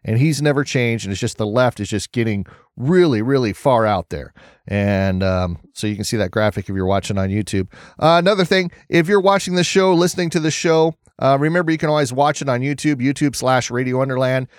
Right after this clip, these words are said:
If you're listening to the show, the best thing that you can help us, uh, by promoting this show is just leave a comment in the comments of whatever app you're listening on, whether it's iHeartRadio, um, Podbean, Apple Pod.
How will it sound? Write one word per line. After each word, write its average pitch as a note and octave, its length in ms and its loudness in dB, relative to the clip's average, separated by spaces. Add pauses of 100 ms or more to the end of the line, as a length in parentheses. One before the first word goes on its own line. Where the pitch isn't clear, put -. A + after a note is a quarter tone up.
(160)
If B2 140 -2
you're C3 100 4
listening E3 360 0
to E3 100 -2
the C#3+ 100 0
show, D3 360 2
the B2+ 100 -2
best D3+ 240 0
thing D#3+ 140 0
that D3 60 0
you C#3 60 0
can B2 120 -2
help D3 340 2
us, C#3 340 2 (140)
uh, A2+ 300 2 (800)
by C3 200 2
promoting C#3 540 0
this G#2 120 -4
show A2 360 -2 (280)
is C#3 120 -4
just F3+ 180 0
leave F#3 140 2
a F3 60 -2
comment D#3+ 380 0
in C3 120 -4
the C3+ 60 -4
comments D#3 380 -2
of A2+ 140 -4
whatever F3 420 2
app C#3+ 280 0
you're C#3+ 120 0
listening A#2+ 320 0
on, G2 160 0
whether G#2 200 -2
it's F#2+ 100 -4
iHeartRadio, B2+ 880 0 (380)
um, G2+ 840 -4 (260)
Podbean, C#3 840 0 (760)
Apple C3 280 0
Pod. B2+ 320 0